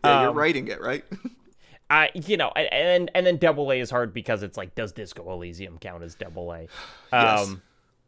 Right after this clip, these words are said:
Speaker 2: okay, well,
Speaker 1: <laughs> Yeah.
Speaker 2: Disco Elysium is the best video game story ever written, so that's,
Speaker 1: There you go.
Speaker 2: uh, that's number one. Um, uh, you know, I'm, I'm trying to think about, like, what my favorite triple A stories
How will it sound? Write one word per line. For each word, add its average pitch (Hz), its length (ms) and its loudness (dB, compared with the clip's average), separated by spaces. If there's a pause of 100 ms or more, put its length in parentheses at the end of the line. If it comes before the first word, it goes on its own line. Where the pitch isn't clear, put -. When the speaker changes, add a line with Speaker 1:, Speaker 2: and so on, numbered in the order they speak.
(140)
Speaker 2:
okay, 107 300 0
well, 110 180 2
Speaker 1:
<laughs> - 40 -8
Yeah. 143 60 -2
Speaker 2:
Disco 156 280 4
Elysium 139 380 4
is 123 80 -4
the 107 100 -4
best 101 240 -4
video 104 280 -4
game 104 200 -6
story 98 400 -4 (180)
ever 101 200 -4
written, 95 340 -8
so 92 280 -8
that's, 98 260 -8
Speaker 1:
There 104 120 -8
you 104 60 -8
go. - 20 -4
Speaker 2:
uh, 98 200 -2 (140)
that's 107 280 -6
number 127 260 -4
one. 101 340 -4 (520)
Um, 131 440 2 (360)
uh, 135 440 -12
you 170 200 -10
know, 175 280 -10
I'm, 151 280 -14 (300)
I'm 143 140 -12
trying 202 280 -8
to 208 100 -6
think 131 280 -8
about, 104 280 -2
like, 104 180 -2
what 101 300 -4
my 107 180 -4
favorite 98 600 -8 (300)
triple 101 480 -8
A 98 140 -2
stories 90 760 -12